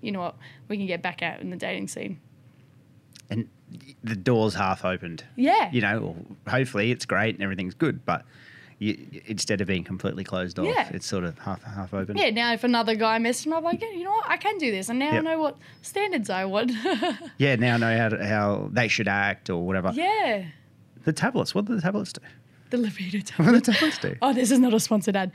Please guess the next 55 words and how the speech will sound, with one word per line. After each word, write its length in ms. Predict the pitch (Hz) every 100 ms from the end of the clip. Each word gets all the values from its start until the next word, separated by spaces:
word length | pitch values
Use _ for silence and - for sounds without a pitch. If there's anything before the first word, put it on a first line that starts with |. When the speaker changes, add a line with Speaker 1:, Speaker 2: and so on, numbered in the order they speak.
| - - -
Speaker 1:
But, 200 | 240 240
oh 40 |
my 100 | 233
God, 160 | 208 202
J 140 | 190 185
S 80 | 190
Health, 180 | 185
if 80 | 185
you 180 | 190 185
wanna, 280 | 180 - -
uh, 300 | - - -
<laughs> 200 | 185 180
hit 100 | 233
me 120 | 208 -
up. 160 | 254 - - -
Speaker 2:
<laughs> 280 | 165 - -
Speaker 1:
Because 640 | 302 - - 370 330 277
I 200 | - 311
am 140 | 339 285
a 80 |
perfect 480 | 208 - 262 302 277
example. 420 | 247 208 226 226
You 160 | 226 262
know 100 | 285
how, 160 | 277 247
like, 220 | 220 214 - - - -
oh, 60 | 240 254 214
I, 380 | 220 254 254 208 - - - - -
Jesus, 540 | 262 269 214 202 -
like, 140 | 247 247
you 60 |
know 80 | 269
how 100 | 269
they 100 | 254
have, 140 | 247
like, 140 | 226 226
the 60 | 208
weight 240 | 202 208
loss, 300 | 220 226 -
like, 180 | 202 196
before 320 | 220 - 208
and 80 | 202
after, 360 | 196 208 - 233
like, 200 | 202 202 - - -
use 160 | 220
that 160 | 214 196
as 100 | 202
adverts? 360 | 190 190 247 285
They 100 | 226
should 220 | - 226
use 260 | 262 220 196
me 480 | 202 202 247 392 - -
for, 100 | 220
like, 320 | 196 190 -
the, 300 | 196 180 180